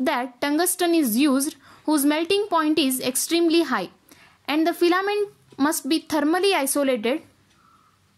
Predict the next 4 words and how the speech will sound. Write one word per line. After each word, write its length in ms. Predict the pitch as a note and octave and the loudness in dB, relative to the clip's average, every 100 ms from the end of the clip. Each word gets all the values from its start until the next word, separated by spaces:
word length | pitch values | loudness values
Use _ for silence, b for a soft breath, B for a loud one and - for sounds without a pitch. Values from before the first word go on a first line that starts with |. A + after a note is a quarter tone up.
| _ _ | _ _
to 80 | F4 | -2
ensure 640 | D#4+ D#4 D4 - F#4 F4 F#4+ - _ _ - | 0 0 -2 0 0 0 -2 -10 _ _ -4
less 400 | C4 F4 - - | -2 0 -2 0
loss, 520 | F4 A#3+ D#4+ - | 2 0 -2 -6